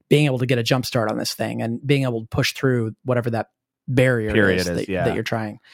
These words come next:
Speaker 1: Um, so that's one thing that's on my mind. Uh, but really, you know, I'm just trying to get to, I'm like you, you know, you've had, how long have you been at this now?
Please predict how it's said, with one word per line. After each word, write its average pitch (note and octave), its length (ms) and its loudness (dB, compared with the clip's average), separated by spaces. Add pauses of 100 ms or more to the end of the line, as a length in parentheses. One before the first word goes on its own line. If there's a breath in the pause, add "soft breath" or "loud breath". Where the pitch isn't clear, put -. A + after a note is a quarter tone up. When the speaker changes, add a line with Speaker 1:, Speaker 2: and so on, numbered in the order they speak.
(400 loud breath)
Speaker 1:
Um, C#3 420 4
so - 160 6
that's E3+ 200 4
one E3 160 6
thing D#3 140 4
that's D3 160 2
on D3 120 6
my C#3+ 100 4
mind. C3+ 460 2 (380 loud breath)
Uh, C#3 220 4
but E3+ 240 2
really, A3+ 240 8
you E3+ 180 2
know, E3+ 80 6
I'm D#3+ 120 4
just G3 180 2
trying F3+ 220 6
to C#3+ 80 2
get D3+ 440 2
to, C#3+ 460 4 (800 soft breath)
I'm D3+ 160 4 (340)
like F3+ 280 4
you, F#3+ 180 6
you C#3 140 2
know, D3 60 4
you've D3+ 200 2
had, D#3 240 2
how D#3 160 6
long F3 220 4
have D3 240 2
you D#3 160 4
been D#3 400 4
at D3+ 180 0
this - 160 2
now? F3+ 280 2